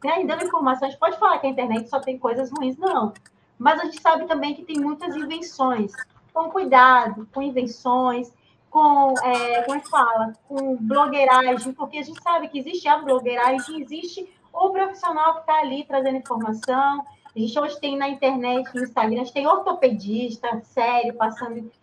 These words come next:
informações, mas não é uma consulta individual. Lembre-se que tudo vai ser muito genérico. Então, assim, ah, o cara é coach, ele é bom profissional, mas ele não tá falando algo específico pra você.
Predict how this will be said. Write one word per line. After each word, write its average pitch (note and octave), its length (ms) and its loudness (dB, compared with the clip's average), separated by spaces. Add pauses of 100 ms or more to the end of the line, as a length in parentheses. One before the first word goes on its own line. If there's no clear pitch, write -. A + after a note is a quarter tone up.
(160)
informações, B3+ 640 0
mas G#4+ 200 2
não A4 60 4
é G#4 120 10
uma G#4+ 80 0
consulta G4 480 4
individual. G4+ 760 2 (280)
Lembre-se F#4 520 0
que F4 200 -8
tudo G#4 320 2
vai G4+ 140 2
ser F#4+ 140 -8
muito E4+ 300 -8
genérico. D4 760 0 (300)
Então, D4+ 160 -2
assim, F#4 220 -4
ah, C#4+ 320 4
o C4 140 0
cara D4+ 360 2
é C#4 180 -4 (120)
coach, C4 580 4 (240)
ele B3+ 220 2
é C4+ 280 6 (100)
bom C4 260 10
profissional, D4+ 720 -4
mas C#4 180 -6
ele D#4+ 180 -8
não E4+ 160 -4
tá F4+ 160 2
falando D#4+ 360 -4
algo C#4 280 4
específico F4+ 920 -8
pra G#4 160 -6
você. F#4+ 360 -8